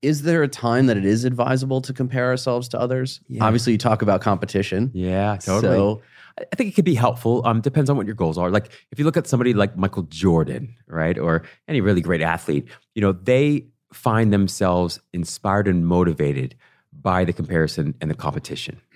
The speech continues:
Speaker 2: right? And it can often serve desirable ends, right? But, you know, if you're, it depends on what your goals are. If your goals are to win a race or to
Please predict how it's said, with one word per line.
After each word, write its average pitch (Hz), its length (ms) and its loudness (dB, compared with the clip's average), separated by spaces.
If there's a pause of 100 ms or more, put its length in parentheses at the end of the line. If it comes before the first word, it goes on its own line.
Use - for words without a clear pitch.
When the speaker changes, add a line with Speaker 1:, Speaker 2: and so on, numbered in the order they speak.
Speaker 2:
right? 76 280 -4 (380)
And 92 300 0
it 98 120 -2
can 107 120 0
often 95 340 0
serve 87 440 0 (340)
desirable 95 480 0
ends, 67 400 -6 (280)
right? 80 240 -2 (600)
But, 113 560 -4
you 113 140 4
know, 160 180 2 (380)
if 175 360 0
you're, 113 300 2
it - 120 -8
depends 139 240 2
on 151 60 4
what 107 80 0
your 127 80 -2
goals 90 320 2
are. - 260 -4
If - 60 -20
your - 80 -20
goals 123 240 0
are 117 80 2
to 113 120 -2
win 95 440 2
a 92 80 -6
race 87 420 2
or 85 100 0
to 82 300 -6